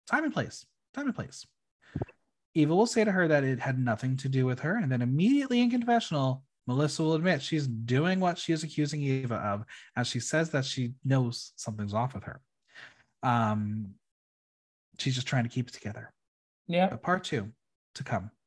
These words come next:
Speaker 1: We'll get to it. But at least they can all agree how annoying Astrid is.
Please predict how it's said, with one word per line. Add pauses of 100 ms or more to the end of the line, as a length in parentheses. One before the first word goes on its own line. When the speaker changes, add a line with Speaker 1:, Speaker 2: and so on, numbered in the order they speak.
Speaker 1:
We'll
get
to
it. (1600)
But
at
least
they
can
all
agree
how
annoying
Astrid
is.